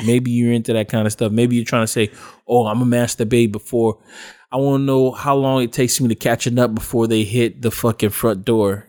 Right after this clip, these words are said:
Speaker 2: If, hey, that's a race. I, women, give it a shot. Uh, <laughs>
Speaker 1: <laughs> No.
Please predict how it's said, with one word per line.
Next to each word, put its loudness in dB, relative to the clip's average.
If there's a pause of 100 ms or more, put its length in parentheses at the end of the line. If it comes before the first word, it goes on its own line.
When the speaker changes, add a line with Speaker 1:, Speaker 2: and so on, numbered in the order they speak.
Speaker 2:
If, 0 (960)
hey, 2
that's -2
a 0
race. 0 (240)
I, -2 (120)
women, 2 (100)
give 4
it 4
a 0
shot. -2 (960)
Uh, 2 (400)
<laughs> -
Speaker 1:
<laughs> 4
No. 0